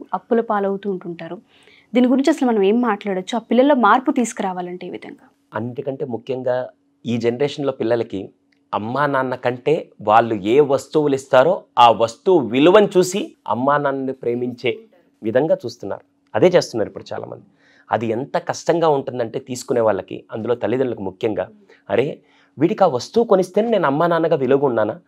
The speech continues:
Speaker 2: అంటే వాడికి వస్తువు లేకుంటే నేను ఒక తండ్రిగా, ఒక తల్లిగా వీడికి ఎప్పటికి గుర్తురానా?" అనే విధంగా చాలామంది బాధపడుతూ ఉంటారు, అది నరకంగా అనుభవిస్తూ ఉంటారు. అటువంటి సంఘటన ఒకటి జరిగింది మ్యామ్.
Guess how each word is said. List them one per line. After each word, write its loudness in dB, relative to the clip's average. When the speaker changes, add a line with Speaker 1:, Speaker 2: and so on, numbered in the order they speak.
Speaker 2:
అంటే 4
వాడికి 6
వస్తువు 0
లేకుంటే 2
నేను 2
ఒక -2
తండ్రిగా, 6
ఒక 2
తల్లిగా 4
వీడికి 0
ఎప్పటికి -4
గుర్తురానా?" 4
అనే 2
విధంగా 0
చాలామంది 0
బాధపడుతూ 6
ఉంటారు, 0
అది 0
నరకంగా 4
అనుభవిస్తూ 0
ఉంటారు. -14
అటువంటి 0
సంఘటన -2
ఒకటి -4
జరిగింది -4
మ్యామ్. -12